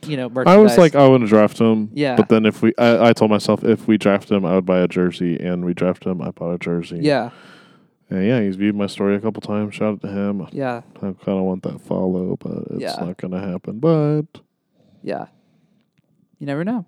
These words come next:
Speaker 2: You never know.
Speaker 1: Uh, good shout out to the Stars though, 'cause at least they're playing better than the Mavs-ish in that regard.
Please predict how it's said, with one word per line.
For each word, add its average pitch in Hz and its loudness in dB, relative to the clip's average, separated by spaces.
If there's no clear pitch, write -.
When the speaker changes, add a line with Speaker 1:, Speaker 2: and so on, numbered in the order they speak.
Speaker 2:
You 139 -6
never 135 2
know. 139 0
Speaker 1:
Uh, 170 2
good 185 0
shout 226 0
out 170 2
to - -6
the 147 -4
Stars 156 0
though, 131 -4
'cause 131 -14
at 127 -6
least 143 -6
they're 139 -2
playing 139 -6
better 139 -2
than 120 -8
the 120 -10
Mavs-ish 120 -8
in 135 -14
that 127 -12
regard. 123 -10